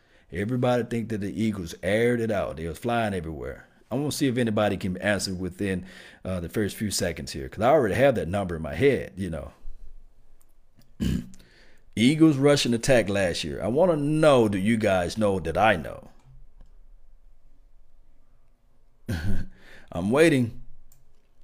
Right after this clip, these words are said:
And see, a lot of people don't know that they was ranked third overall in rushing,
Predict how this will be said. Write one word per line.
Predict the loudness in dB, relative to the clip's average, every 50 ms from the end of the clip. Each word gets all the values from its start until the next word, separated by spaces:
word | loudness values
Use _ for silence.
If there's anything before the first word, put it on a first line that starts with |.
| -20 -20 -20 -20 -18 -12 -8
And | -4 0
see, | 0 2
a | 4
lot | 4 4 4 4
of | 8
people | 10 12 12 12 10
don't | 6 4 6 8
know | 10 10 10 8 6 4 0 -6 -14 -18 -20 -20 -20 -18 -6 0
that | 2 2 2 4
they | 4 2 2
was | 2 2 -2 -2
ranked | -2 0 2 2 0 0 4 6
third | 6 8 8 8 6 4
overall | 4 2 2 6 6 8 8 8 8
in | 6 6 8 8
rushing, | 10 10 8 6 2 -2